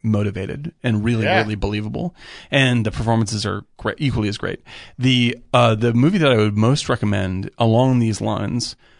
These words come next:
Speaker 1: um, that is both much bleaker and way more hopeful because it's bleaker, is the third movie of the Before Sunset trilogy,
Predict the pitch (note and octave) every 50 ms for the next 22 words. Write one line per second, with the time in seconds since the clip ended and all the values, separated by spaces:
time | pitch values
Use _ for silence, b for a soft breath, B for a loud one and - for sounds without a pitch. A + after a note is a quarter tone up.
0 | b b b - A2+ A#2 A2+ A2 G#2 A2 A2+ - A#2 A#2+ C3 A2+ A2 - - A2
1 | G#2+ G#2 G#2 G#2 - - - - A#2 A2 G#2 - - _ _ _ - A#2 C3+ E3+
2 | C#3 D#3+ - - - - A#2+ A2 - A#2+ A#2+ C3+ C#3 - - B2 A#2 A2 G2+ -
3 | - _ - A2+ A2 G#2+ G2+ G2+ G2+ G#2 A2+ A2+ A#2+ B2 A#2 A2+ A2+ A2 G2 F#2+
4 | - - G#2+ - - - B2 A2 G#2+ G#2 G2+ - - A2+ G#2 G#2 - - - -
5 | - B2 C3+ C#3 - F3+ G3 G3 _ b b b b b b b b - B2 B2
6 | A#2 A2 G2+ G#2 A2 G2+ - - _ - C3 C3 C3+ C#3 C#3 C#3 C3+ C#3 C3+ -
7 | - G3+ C3 A#2+ A#2 A2 A2 A2+ A2+ A2+ A2 - - - A2 G#2+ G#2+ G2+ G2+ G#2+
8 | G#2+ G2+ A#2+ A2 - - - A#2 A2+ A2 A2+ A2 A2 G#2+ G#2+ G2+ G2+ _ _ -
9 | - - - G#2+ G#2 F#2+ - - - - - - - - G#2 - - - F3 F#3